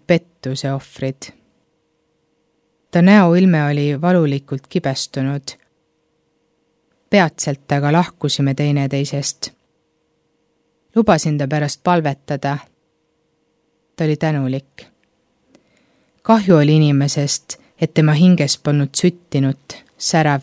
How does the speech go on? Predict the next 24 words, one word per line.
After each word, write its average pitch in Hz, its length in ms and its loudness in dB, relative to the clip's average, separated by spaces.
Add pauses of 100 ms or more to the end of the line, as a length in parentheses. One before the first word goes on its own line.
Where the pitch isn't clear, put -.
(100)
täht. - 460 -6 (2750)
Mõned 202 280 4
nädalad 175 500 -2
hiljem 180 360 2
ootasin 156 520 -6
samuti 170 440 -4
autobussi. 143 840 -6 (1300)
Oli 196 280 4
veel 165 140 0
aega 170 420 0
ning 156 220 -4
üks 165 240 -8
vanem 180 300 0
mees 165 360 -2
istus - 400 -6
samale 147 380 -2
pingile. 143 580 -6 (800)
Ta 170 140 -2
alustas 190 480 0
minuga 156 340 2
vestlust - 840 0
ilmalike 160 560 0
asjade 151 520 -2
üle. 143 200 -2